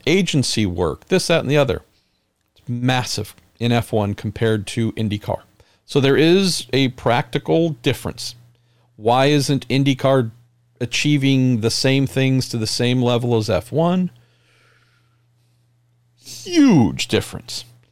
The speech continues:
in budgets available. So we have to accept that.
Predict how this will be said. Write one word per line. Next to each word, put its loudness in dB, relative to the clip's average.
in 2
budgets -2
available. -2
So 0
we -4
have 0
to 2
accept -2
that. -4